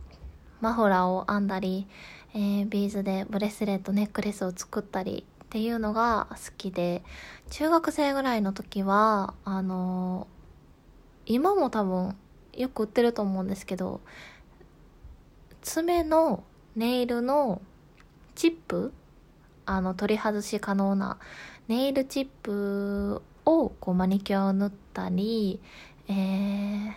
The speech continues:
なんかストーン、飾りみたいなのをつけて、こう、デコレーションし-、するみたいなのが好きで、よくハマってましたね。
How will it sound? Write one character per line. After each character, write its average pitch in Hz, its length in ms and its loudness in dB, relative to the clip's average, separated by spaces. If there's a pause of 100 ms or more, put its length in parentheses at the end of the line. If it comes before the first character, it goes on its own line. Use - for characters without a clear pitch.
(220)
な 202 100 -2
ん 196 40 -4
か 196 120 -6
ス - 120 -10
ト 220 120 2
ー - 20 4 (320)
ン、 247 80 -8 (240)
飾 196 280 2
り 202 100 4
み 208 100 0
た 190 140 -2
い 180 40 0
な 175 80 2
の 175 160 2
を 190 40 -2
つ - 160 -12
け 185 140 -8
て、 190 360 -2 (380)
こ 196 120 -8
う、 185 40 -4
デ 185 120 -2
コ 190 140 -4
レ 185 100 0
ー 185 40 -6
シ 196 120 -4
ョ 196 60 2
ン 196 60 -2
し-、 - 140 -14 (320)
す - 180 -4
る 233 280 0
み 214 100 -2
た 202 160 -2
い 196 40 2
な 196 120 2
の 202 140 2
が 220 460 0
好 - 220 -16 (140)
き 202 320 -2
で、 180 360 0
よ 190 120 -2
く 190 100 -8
ハ 185 160 -2
マ 185 140 2
っ 185 40 -4
て 185 140 -10
ま 196 160 0
し 208 100 -10
た 175 160 -6
ね。 175 320 -4